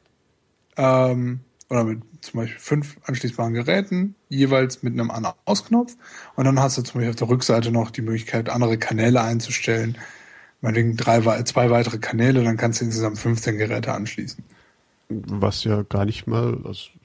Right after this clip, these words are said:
Speaker 1: Grundsätzlich schon mal super.
Speaker 2: Ja.
Speaker 1: Habe ich auch, äh, sowohl zu Hause als auch im <laughs> Studio. Ähm, aber da gibt's halt, mm, zwei Schienen. Einmal die billige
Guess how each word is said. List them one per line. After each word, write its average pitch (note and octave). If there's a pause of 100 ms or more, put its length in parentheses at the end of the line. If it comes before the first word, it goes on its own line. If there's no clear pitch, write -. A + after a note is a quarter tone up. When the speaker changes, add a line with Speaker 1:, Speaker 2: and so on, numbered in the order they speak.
(320)
Speaker 1:
Grundsätzlich G#3
schon E3
mal C3+
super. A2 (100)
Speaker 2:
Ja. A2 (340)
Speaker 1:
Habe F3+
ich F#3+
auch, F3+
äh, C3+
sowohl C3+
zu -
Hause C#3+
als C3
auch -
im C#3+
<laughs> -
Studio. - (540)
Ähm, C3+ (540)
aber C3+
da C3
gibt's F#3
halt, E3+
mm, D3+
zwei D3+
Schienen. F3
Einmal D3
die B2+
billige B2+